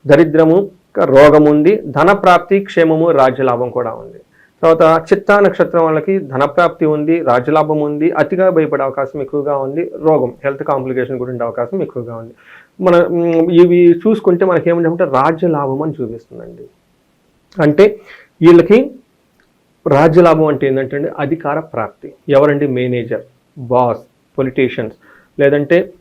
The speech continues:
మనకి ఏ-, ఎవరైతే పీపుల్తో డీల్ చేస్తూ ఉంటారు, ఓకే, వాళ్ళకి ప్రమోషన్ కావాలి, like ప్రెసిడెంట్, వైస్ ప్రెసిడెంట్, తర్వాత ప్రైవేట్ కంపెనీల్లో మేనేజర్స్,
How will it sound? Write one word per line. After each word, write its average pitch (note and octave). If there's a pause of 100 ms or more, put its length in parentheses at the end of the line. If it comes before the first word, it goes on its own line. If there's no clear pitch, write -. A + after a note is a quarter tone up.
(120)
మనకి C#3+ (400)
ఏ-, D#3 (100)
ఎవరైతే E3+
పీపుల్తో F#3+
డీల్ D#3+
చేస్తూ C#3
ఉంటారు, G#2+
ఓకే, D3
వాళ్ళకి D3
ప్రమోషన్ D3
కావాలి, A2 (300)
like C3
ప్రెసిడెంట్, B2+ (120)
వైస్ C3
ప్రెసిడెంట్, A#2 (420)
తర్వాత C3+
ప్రైవేట్ C3+
కంపెనీల్లో B2
మేనేజర్స్, B2+